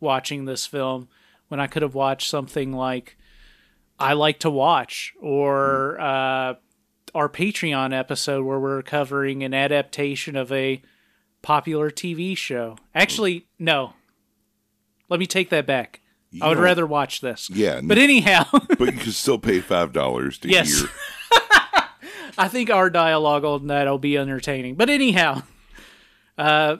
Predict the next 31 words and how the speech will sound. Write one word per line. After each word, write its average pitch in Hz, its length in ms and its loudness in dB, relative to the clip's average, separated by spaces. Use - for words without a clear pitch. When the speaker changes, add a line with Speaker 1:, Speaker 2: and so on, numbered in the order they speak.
Speaker 1:
yeah, 185 240 2
so 175 200 -6
that's 190 320 2
the 190 200 -4
new 180 260 0
erotic 175 440 2
adventures 165 580 -4
of 143 100 -6
Casanova. 165 920 0
I 214 120 4
feel 190 600 0
a 147 420 -2
requirement 175 880 0
to, 170 560 0
uh, 139 400 0
return 170 560 -2
to 185 160 -4
this 170 220 0
subject 170 540 0
at 170 120 -2
some 165 280 -2
point 175 240 -4
in 170 80 -6
the 147 80 -4
future, 175 420 -4
but 151 180 0
it 160 100 0
will 160 160 0
not 160 280 0
be 151 120 -4
quickly. 151 520 -4